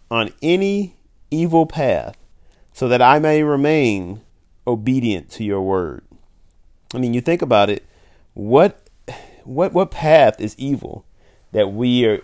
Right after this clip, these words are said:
we are being tempted to walk down or, or, or are walking, walking down? You know, we have to stay away from those. Don't, we have to refuse to walk down the path of lying, uh, down the path of,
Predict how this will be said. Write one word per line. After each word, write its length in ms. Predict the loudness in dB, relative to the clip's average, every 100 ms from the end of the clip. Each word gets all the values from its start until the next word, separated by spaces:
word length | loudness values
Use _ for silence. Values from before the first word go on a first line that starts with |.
| -6
we 180 | 2
are 100 | 2
being 280 | 4 0 -2
tempted 500 | -4 -8 -6 -6 -8 _ -20 _
to 120 | -10
walk 320 | 2 4 4
down 360 | 2 -2 -2 -4
or, 160 | -4 -4
or, 240 | -2 -4
or 320 | -2 -2 2
are 180 | 4 4
walking, 460 | 4 0 0 -6 -6
walking 380 | 0 0 0 -8
down? 400 | -12 -12 -18 -20 _
You 100 | -8
know, 120 | -6
we 120 | -4
have 140 | -4 -6
to 60 | -8
stay 180 | -4
away 240 | 0 0 0
from 180 | -4 -12
those. 340 | -12 -18 -20 _ _ _ _ _
Don't, 200 | -4 -4
we 200 | -4 -2
have 180 | 0 -2
to 100 | -4
refuse 580 | -8 -8 -8 -6 -6 -6
to 120 | -6
walk 500 | -2 4 4 4 -2 -16 -20 _ _
down 440 | -2 0 0 -4
the 100 | -6
path 540 | -10 -4 2 4 2 0
of 140 | -6
lying, 580 | -4 -2 -2 -6 -12 -18 -20 -20 _ _ _ -8
uh, 340 | -6 -6 -8 -12 -10
down 280 | -6 -6
the 60 | -8
path 500 | -8 -2 4 4 2
of, 500 | -4 -6 -6 -10 -18